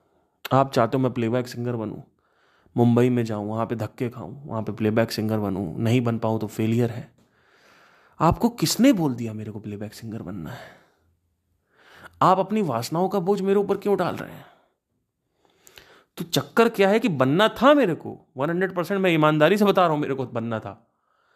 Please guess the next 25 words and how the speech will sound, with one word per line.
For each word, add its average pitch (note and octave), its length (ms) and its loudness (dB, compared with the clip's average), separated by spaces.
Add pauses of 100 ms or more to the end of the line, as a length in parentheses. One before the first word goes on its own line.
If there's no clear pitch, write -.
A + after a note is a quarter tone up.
(240)
आज B2 140 4
से D#3+ 160 -2
कुछ E3 180 -2
पाँच C#3 280 2
साल D3+ 200 2
पहले C3+ 200 0
की A#2+ 80 -4
बात G#2+ 240 -10
है, - 80 -20 (640)
मेरा, C#3 240 4
मेरा C3+ 360 2
गोल D#3 280 2
था E3 240 -8
जब A#2+ 140 -8
मैंने B2+ 140 -2
स्टार्ट A#2 280 0
किया - 200 -4
था - 120 -14
तो। - 200 -14 (1600)
लेकिन F3 220 4
हुआ D3+ 340 6
क्या A#3+ 400 -4
वक्त C3+ 320 0
के G3 120 -4
साथ, F3+ 180 -8